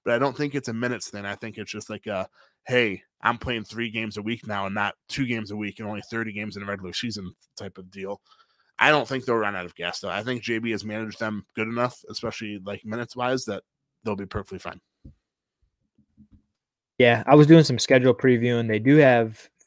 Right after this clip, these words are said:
Speaker 2: three back-to-backs left, um, throughout the season in March. So, you know, there, there's a cluster of games that we might see some guys sitting, but I hundred percent agree with you in that I don't think they're gonna run out of gas. I mean, I,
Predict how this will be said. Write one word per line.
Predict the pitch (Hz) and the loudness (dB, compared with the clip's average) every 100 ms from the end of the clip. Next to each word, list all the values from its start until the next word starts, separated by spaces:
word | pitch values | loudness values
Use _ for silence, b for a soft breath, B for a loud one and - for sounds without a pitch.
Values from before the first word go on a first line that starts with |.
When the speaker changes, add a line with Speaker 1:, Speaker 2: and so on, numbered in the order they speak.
| _ | _
Speaker 2:
three | 117 120 120 | -2 0 0
back-to-backs | 104 104 113 127 123 123 - | 0 -2 -2 0 2 2 0
left, | 123 120 127 _ - - | 4 4 4 _ -20 -6
um, | 110 104 101 | 0 0 -2
throughout | 101 117 - | 2 2 2
the | 104 | -2
season | 120 120 127 | 0 0 0
in | 101 | 0
March. | 101 107 127 - | 2 2 0 0
So, | 127 107 - B B | 2 2 0 B B
you | 120 | 0
know, | 113 | 8
there, | 120 117 | 10 10
there's | 123 127 | 8 4
a | |
cluster | - 131 - 127 | 6 6 8 6
of | 113 | 8
games | 113 117 123 | 6 6 4
that | 113 107 101 | 4 4 4
we | |
might | 107 110 - | 2 0 2
see | 123 | 0
some | 123 117 | 0 4
guys | 113 110 | 4 6
sitting, | 113 117 120 | 4 4 4
but | 110 | 6
I | 107 110 | 6 6
hundred | 90 - 135 117 | 2 2 2 4
percent | 123 123 117 | 4 6 4
agree | 101 110 113 | 6 8 8
with | 107 113 | 6 6
you | 110 | 6
in | 107 101 | 6 4
that | 101 101 - B B | 4 2 0 B B
I | 117 | 6
don't | 120 | 6
think | 113 | 6
they're | 113 | 4
gonna | 107 107 | 4 4
run | 107 104 | 4 4
out | 104 | 2
of | 92 | 2
gas. | 98 98 92 - 110 | 4 4 4 0 -2
I | |
mean, | 107 | 2
I, | 107 | 4